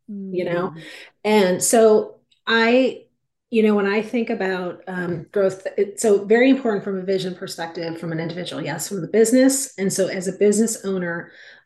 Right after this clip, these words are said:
Speaker 1: I need to think about me. What is it that I need to be? What do I look like in the future, ten, twenty years?
Speaker 2: Mm-hmm.
Speaker 1: So when you begin to think about it as the impact I wanna have, the contribution, who will,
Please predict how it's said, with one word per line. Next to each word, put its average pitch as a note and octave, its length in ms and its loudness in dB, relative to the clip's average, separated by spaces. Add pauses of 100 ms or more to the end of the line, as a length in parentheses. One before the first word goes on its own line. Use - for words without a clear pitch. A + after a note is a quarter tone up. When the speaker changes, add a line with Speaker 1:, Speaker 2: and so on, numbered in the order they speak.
Speaker 1:
I G#3+ 200 4
need G#3+ 180 6
to G3+ 60 -2
think G3+ 220 -2
about E3+ 400 -6
me. E3+ 480 -6
What A#3+ 480 0
is G3 200 0
it F3+ 280 -2
that F3 320 -12
I G#3+ 240 4
need G3 300 4
to F#3+ 160 -4
be? E3+ 640 -2 (140)
What G#3 120 0
do A3+ 120 4
I G#3+ 240 0
look G3+ 260 0
like F3+ 200 -2
in F3 80 -6
the F3 80 -8
future, E3+ 500 -16
ten, F3 380 -6
twenty F3 360 -8
years? E3 560 -12
Speaker 2:
Mm-hmm. G3 260 -12 (260)
Speaker 1:
So G#3 380 4
when A3+ 140 6
you G#3+ 120 2
begin A#3 300 2
to B3+ 120 4
think A#3 160 2
about G3 240 2
it F#3+ 120 2
as F3+ 260 0
the E3+ 120 -4
impact A#3+ 440 -2
I A#3+ 40 0
wanna A3+ 180 0 (120)
have, G3 100 -4
the F#3 60 -6
contribution, G3 880 -6
who A3 180 2
will, A3 260 0